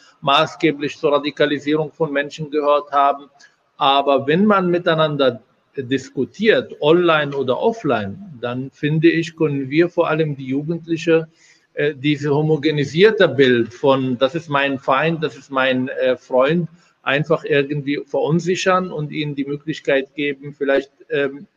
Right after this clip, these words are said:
aufgrund dieser sehr unterschiedlicher Meinungen auch ihre eigene, äh, Umgang mit der Religion zu finden.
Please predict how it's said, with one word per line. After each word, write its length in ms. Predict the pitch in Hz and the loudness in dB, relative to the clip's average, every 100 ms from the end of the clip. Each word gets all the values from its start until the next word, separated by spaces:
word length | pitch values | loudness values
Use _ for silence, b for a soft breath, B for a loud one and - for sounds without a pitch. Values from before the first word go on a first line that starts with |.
| _ | _
aufgrund 680 | - 147 151 - 185 208 170 | 0 0 0 4 4 4 2
dieser 240 | 156 135 | -2 -2
sehr 180 | 127 139 | 2 2
unterschiedlicher 680 | 135 131 123 135 139 139 135 | 0 -6 -8 -6 -6 -4 -2
Meinungen 520 | 131 135 135 135 135 b b b | -2 -2 -4 -8 -10 b b b
auch 180 | - 127 | -2 -2
ihre 360 | 165 160 170 156 | -2 2 2 2
eigene, 580 | 131 135 127 123 117 110 b b _ | 0 0 0 -2 -4 -6 b b _
äh, 320 | 135 123 120 127 - | 0 2 4 0 2
Umgang 600 | 160 165 139 135 127 120 | 4 4 2 0 -2 -4
mit 160 | 120 | -2
der 140 | 123 120 | 0 2
Religion 460 | 117 110 117 110 | 0 -4 -4 -6
zu 160 | 107 107 | -8 -16
finden. 460 | - 101 101 233 | -12 -12 -12 -18